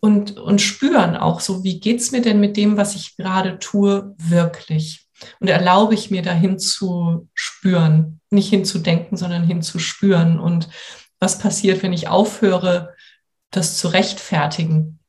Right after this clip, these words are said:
Da gibt's nämlich dann manchmal ein ganz schön großes Brennen, ne? Wenn ich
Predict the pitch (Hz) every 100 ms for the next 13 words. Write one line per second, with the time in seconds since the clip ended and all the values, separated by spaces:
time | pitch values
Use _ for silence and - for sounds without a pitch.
0 | - 170 160 - - 185 170 180 170 170
1 | 170 - 180 165 180 202 - 202 190 180
2 | - 165 - 170 180 185 156 160 - -
3 | _ _ _ _ _ _ - 170 160 156